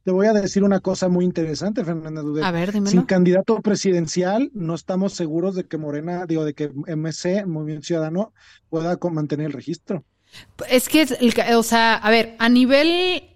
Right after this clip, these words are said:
Speaker 2: en los estados donde está, sí tiene candidatos, sí tiene cosas fuertes, pero a nivel todo México nacional, la verdad sigue siendo un partido muy,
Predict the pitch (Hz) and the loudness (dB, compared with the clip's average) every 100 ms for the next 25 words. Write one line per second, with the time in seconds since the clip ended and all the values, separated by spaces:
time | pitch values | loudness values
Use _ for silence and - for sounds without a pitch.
0 | _ - 247 247 240 233 254 247 - 330 | _ 0 4 6 4 4 0 0 4 4
1 | 359 403 330 254 220 - 247 262 - - | 2 0 2 2 0 0 2 2 -2 -18
2 | _ _ _ _ _ _ - 233 320 330 | _ _ _ _ _ _ 0 2 2 2
3 | 311 262 226 233 240 254 269 220 226 233 | 2 0 2 2 2 2 -2 -2 -2 -2
4 | 233 240 226 233 233 208 180 - 240 247 | -2 -2 -2 -2 0 0 -2 -2 2 4
5 | 247 247 247 262 294 370 - _ _ _ | 6 4 4 4 4 2 -2 _ _ _
6 | _ _ _ 240 226 247 269 294 330 262 | _ _ _ -12 0 4 4 2 0 0
7 | 233 240 233 320 508 269 208 - 208 220 | 0 -6 -4 -6 0 0 0 0 2 4
8 | 285 - - - - - 240 233 233 269 | 2 -2 -20 -20 -10 2 4 6 4 2
9 | - 311 330 - 285 254 277 269 269 277 | 2 0 2 2 4 4 4 2 2 2
10 | 269 254 247 254 254 247 240 254 262 269 | 2 0 2 2 2 2 2 4 4 4
11 | 277 269 | 2 0